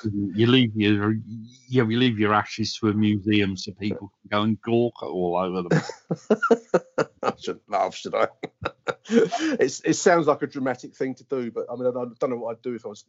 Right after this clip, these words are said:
Speaker 2: at the museum. What are you gonna do with the ashes? You've got to bury them. You can't leave them up for, for, you know, people to look at. He starred in a film, Neil, um, called The Great Game, alongside Thora Hird and Diana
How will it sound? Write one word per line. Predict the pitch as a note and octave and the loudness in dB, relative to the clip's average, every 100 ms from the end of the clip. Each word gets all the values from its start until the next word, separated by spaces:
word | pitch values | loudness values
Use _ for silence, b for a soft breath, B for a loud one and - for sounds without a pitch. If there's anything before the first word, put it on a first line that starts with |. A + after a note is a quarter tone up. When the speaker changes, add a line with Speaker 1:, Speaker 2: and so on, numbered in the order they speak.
| A#2+ | -12
Speaker 2:
at | |
the | A2 | -10
museum. | A#2+ A2+ A2+ | -10 -6 -4
What | B2 | -4
are | |
you | B2+ | -4
gonna | B2+ | -6
do | B2+ | -6
with | A#2 | -8
the | A#2 | -6
ashes? | A2 - G2+ | -8 -10 -20
You've | A#2 | -12
got | C#3 | -10
to | - | -6
bury | A2+ A2 | -4 -6
them. | F#2+ G#2 | -10 -14
You | |
can't | G#2+ A2 F2 | -10 -10 -10
leave | G#2 F#2 | -18 -18
them | G2 | -16
up | - | -16
for, | - G2 _ - | -16 -20 _ -20
for, | - _ - | -20 _ -16
you | G#2+ | -16
know, | |
people | G#2+ - | -14 -16
to | F#2 | -14
look | F#2+ F#2+ | -10 -8
at. | - - B B B | -8 -10 B B B
He | D3+ | 0
starred | - F3+ E3 E3+ D#3+ | 2 4 6 4 2
in | - D#3 | -2 -4
a | |
film, | C#3+ - F3 E3 A#2+ G#2 | -4 -2 2 2 0 -6
Neil, | G#2 G#2+ A2+ - - | -4 -4 -6 -10 -10
um, | A#2 A#2+ A#2 | -6 -4 -6
called | A#2 A#2 | -10 -16
The | A#2 | -16
Great | - B2+ A#2 | -6 -4 -4
Game, | - A#2 A2+ A#2 | -6 -6 -6 -6
alongside | B2+ B2+ A2+ - A2+ - | -4 -6 -6 -8 -8 -8
Thora | - D3+ C3 | -6 -6 -4
Hird | A#2+ B2 A2+ A#2 _ _ _ _ - | -4 -6 -6 -12 _ _ _ _ -16
and | A2 | -6
Diana | B2 B2+ C3+ | -2 0 -2